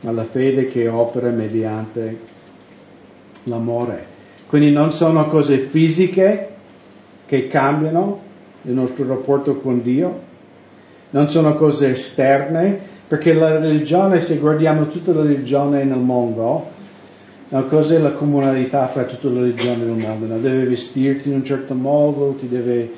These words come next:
è tutto esterno, no? Fai questo rituale, vai a messa, vai al tempio, vai alla moschea, fai le cinque preghiere al giorno, rivolto verso Mecca, no? È tutta una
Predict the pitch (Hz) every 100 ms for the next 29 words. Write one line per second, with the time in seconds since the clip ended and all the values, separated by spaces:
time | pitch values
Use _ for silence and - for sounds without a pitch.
0 | - - 143 143 214 196 175 160 - 156
1 | 143 123 110 101 - - - - 117 127
2 | - 139 139 139 - 123 117 113 120 151
3 | 190 196 185 131 120 123 139 185 190 -
4 | 180 175 160 143 139 135 123 151 180 180
5 | 175 170 165 165 165 - - - 131 143
6 | 143 143 135 - - 160 170 175 170 170
7 | 165 147 151 143 - 160 156 151 151 147
8 | 151 151 143 131 123 165 175 170 160 143
9 | 135 143 139 139 139 135 - 131 147 175
10 | 175 - 170 170 170 - - - 151 151
11 | - 202 - 196 185 180 170 165